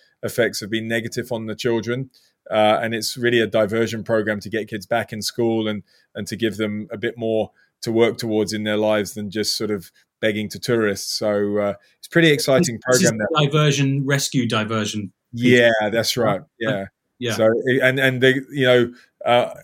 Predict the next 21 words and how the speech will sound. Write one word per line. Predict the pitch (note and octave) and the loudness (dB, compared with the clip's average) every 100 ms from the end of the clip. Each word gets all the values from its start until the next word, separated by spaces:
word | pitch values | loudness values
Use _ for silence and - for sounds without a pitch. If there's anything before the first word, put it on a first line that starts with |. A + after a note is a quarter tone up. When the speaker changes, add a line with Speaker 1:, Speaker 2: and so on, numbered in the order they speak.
| A#2+ | -2
Speaker 1:
I | |
mentioned | C3 C3+ B2 A#2+ | 0 0 0 4
earlier | B2 A2+ | 4 4
that, | A2 A2+ - | 0 -4 0
um, | A#2 A2 A2 _ _ _ _ _ _ - | 0 0 -8 _ _ _ _ _ _ -10
I've | A2 | -2
got, | B2+ B2 B2 | 4 4 4
uh, | B2 A#2 A2 G2+ _ _ _ - | 2 2 2 -2 _ _ _ -4
Minnie | A#2+ B2 A#2+ | 0 2 2
Cho | C#3 B2 A#2+ A2+ | 6 6 6 2
from | - A#2 A2 G#2+ A2 - - | 0 0 0 -4 -10 -14 0
our | A#2+ | 0
Mozambican | A#2 A#2+ A2+ A2+ A2+ A2+ | 4 4 4 0 0 0
director | A2+ A2+ B2 A#2+ A2 | 2 4 2 0 -4
in | A2 | -4
the | A2 | -4
U | G#2+ | -4
K | G#2+ A#2 A#2 | 0 0 0
at | A2+ | -2
the | |
moment. | A2 G#2 G#2+ | -4 -4 -4